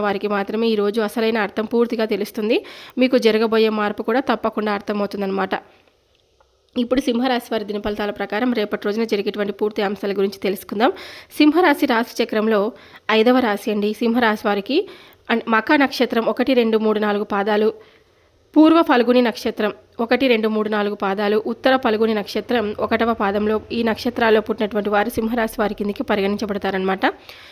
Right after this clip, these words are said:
నాయకత్వ గుణం, ధైర్యము, ఆత్మవిశ్వాసం, గౌరవం, ప్రతిష్ట కోసం పోరాడే స్వభావాన్ని కలిగి ఉంటారనమాట ఈ యొక్క సింహరాశి వారు. సింహరాశికి అధిపతి దేవుడు సూర్య భగవానుడండి. సూర్యుడు అధిదేవత సూర్యనారాయణ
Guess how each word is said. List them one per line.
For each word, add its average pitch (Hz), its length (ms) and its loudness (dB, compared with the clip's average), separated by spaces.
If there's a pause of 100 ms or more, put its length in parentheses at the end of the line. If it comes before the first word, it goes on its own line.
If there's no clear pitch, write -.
(480)
నాయకత్వ 247 580 2
గుణం, 214 200 4 (180)
ధైర్యము, 220 420 2 (160)
ఆత్మవిశ్వాసం, 220 720 -2 (240)
గౌరవం, 226 440 2
ప్రతిష్ట 220 340 -4
కోసం 220 320 -4 (100)
పోరాడే 208 420 0
స్వభావాన్ని 220 500 -2
కలిగి 208 200 -2
ఉంటారనమాట 196 580 -4 (540)
ఈ 226 80 2
యొక్క 214 300 2
సింహరాశి 208 460 -4
వారు. 196 160 -2 (240)
సింహరాశికి 262 640 2 (160)
అధిపతి 220 400 -2
దేవుడు 214 260 4 (540)
సూర్య 262 320 4
భగవానుడండి. 202 580 0 (140)
సూర్యుడు 233 340 2 (160)
అధిదేవత 226 440 2 (160)
సూర్యనారాయణ 214 600 0